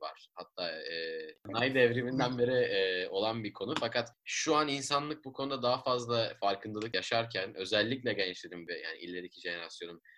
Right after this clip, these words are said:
böyle bilgili olması beni, beni gerçekten umutlandırıyor.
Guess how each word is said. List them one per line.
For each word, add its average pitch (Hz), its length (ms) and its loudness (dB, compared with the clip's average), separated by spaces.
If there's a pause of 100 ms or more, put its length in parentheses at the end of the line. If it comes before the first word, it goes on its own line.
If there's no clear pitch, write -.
(360)
böyle 95 220 0
bilgili 90 280 -4
olması 110 280 -4
beni, 113 340 -2
beni 98 180 -4
gerçekten 117 400 2
umutlandırıyor. 98 800 -6